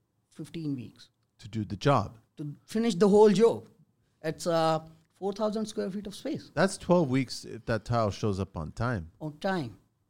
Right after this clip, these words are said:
Speaker 1: On time.
Speaker 2: That's too close. That's
Speaker 1: Yes.
Speaker 2: way too close.
Speaker 1: So I asked the designer, "Get me tile tomorrow. I'm gonna finish it in sixteen weeks."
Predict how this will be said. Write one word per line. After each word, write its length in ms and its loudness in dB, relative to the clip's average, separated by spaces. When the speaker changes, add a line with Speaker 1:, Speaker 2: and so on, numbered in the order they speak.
Speaker 1:
On 140 -12
time. 360 -6
Speaker 2:
That's 240 -6
too 160 -4
close. 560 -4
That's 180 -6
Speaker 1:
Yes. 160 -4
Speaker 2:
way 200 2
too 160 -6
close. 300 -10
Speaker 1:
So 240 -6
I 400 2
asked 300 -6
the 80 -8
designer, 640 -4
"Get 180 -8
me 120 -4
tile 240 -4
tomorrow. 600 -6
I'm 160 -8
gonna 180 -8
finish 320 -8
it 180 -14
in 180 -10
sixteen 360 -14
weeks." 220 -20